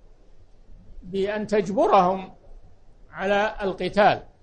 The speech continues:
لكن حرض المؤمنين، حرضهم، حثهم على القتال في سبيل الله،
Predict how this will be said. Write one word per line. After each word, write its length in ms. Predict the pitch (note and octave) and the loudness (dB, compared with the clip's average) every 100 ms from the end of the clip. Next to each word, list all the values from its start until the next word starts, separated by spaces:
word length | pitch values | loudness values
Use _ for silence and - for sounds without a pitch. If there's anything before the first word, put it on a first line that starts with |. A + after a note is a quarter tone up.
| - - - - - - - - - - - | -20 -20 -20 -20 -18 -20 -20 -20 -20 -14 -2
لكن 400 | C4 D4 C#4 F#3 | 0 2 0 2
حرض 460 | C#4+ D4+ A3+ G#3 | 4 4 4 2
المؤمنين، 600 | G3 F#3+ F3 D#3+ D#3 A#2 - - - - - - - - - - - - - | 2 0 -2 -4 -8 -10 -16 -20 -20 -20 -20 -20 -20 -20 -20 -20 -20 -20 -16
حرضهم، 760 | - B3 G#3+ A3+ A3 D#3+ E3+ D#3 | -2 0 4 6 6 4 0 2
حثهم 760 | C4 - - G3+ F3+ F#3+ F3+ - - - - - - - - - _ D3+ | 2 4 4 6 6 4 -2 -14 -18 -18 -16 -16 -18 -20 -20 -20 _ -2
على 260 | F3+ G#3 | 4 6
القتال 720 | G3 G3 F#3 A3+ A#3 F3 E3 - - - - - - - - - - - | 4 2 2 6 8 8 4 -10 -20 -20 -20 -20 -20 -20 -20 -20 -20 -14
في 120 | A3 A3 | -8 -4
سبيل 420 | A3 A#3 C#4 C#4+ | -2 0 0 2
الله، 360 | B3+ G3+ A#2 | 2 2 0